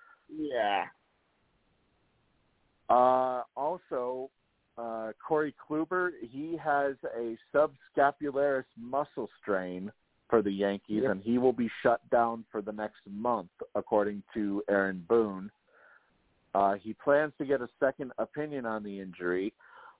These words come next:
Speaker 2: but not great news, obviously, for the, uh, for the
Speaker 1: No.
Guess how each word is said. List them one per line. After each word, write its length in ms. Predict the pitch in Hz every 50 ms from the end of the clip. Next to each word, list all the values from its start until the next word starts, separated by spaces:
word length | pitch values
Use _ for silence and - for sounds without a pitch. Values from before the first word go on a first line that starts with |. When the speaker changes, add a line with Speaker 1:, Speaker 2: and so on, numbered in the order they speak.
| _ _ _ -
Speaker 2:
but 340 | 113 107 107 104 101 98 - _ _ _ _ _ _ _ _ _ _ _ _ _ _ _ _ _ _ _ _ _ _ _
not 320 | 107 110 120 139 135 - 143
great 320 | - 143 139 143 156 - 131
news, 320 | 135 135 131 127 123 113 -
obviously, 720 | 113 101 101 101 95 101 95 92 - _ 98 92 90 95 - -
for 180 | 104 95 92
the, 260 | 90 92 90 90 92 92
uh, 300 | 92 92 92 92 92 90 - -
for 100 | 104 -
the 100 | 131 131
Speaker 1:
No. 260 | 135 131 127 123